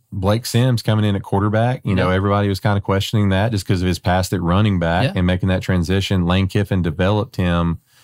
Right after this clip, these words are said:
Speaker 1: and was a really, really good quarterback. I mean,
Speaker 2: Yeah.
Speaker 1: held, held several
Speaker 2: Right.
Speaker 1: records there for a little bit for Alabama, and then they had a, a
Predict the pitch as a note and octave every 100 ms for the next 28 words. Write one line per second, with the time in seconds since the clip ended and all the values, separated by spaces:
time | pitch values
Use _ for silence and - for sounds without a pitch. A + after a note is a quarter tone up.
0 | _ _ F#2+ F#2 F2+ F2 - F#2+ F2 F#2+
1 | E2 E2 A2+ D#3 G2+ G#2 B2+ G#2 G#2+ -
2 | G2+ G#2+ E2 E2+ - F#2 C3 C3 G#2 B2+
3 | G2+ A#2+ B2 - - B2 A#2 F#2+ F#2+ C3+
4 | A2+ E2+ F#2 F2 G2 F#2 F2+ F2+ F2+ F#2
5 | E2+ G2+ G#2+ F#2 F2 E2+ - _ _ G2
6 | A#2+ B2+ F#2+ - - B2